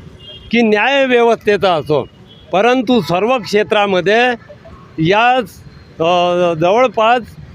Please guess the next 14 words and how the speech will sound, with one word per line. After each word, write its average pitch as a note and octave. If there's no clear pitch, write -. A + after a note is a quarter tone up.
वीस A3
पंचवीस A#3
वर्षात G#3+
असं G3
चित्र F#3
दिसलं G3+
की C4
विदर्भाचा A#3
न-, A3+
वाटा E3+
त्याला A#3
इथे F#3+
मिळत A3
नाही, A3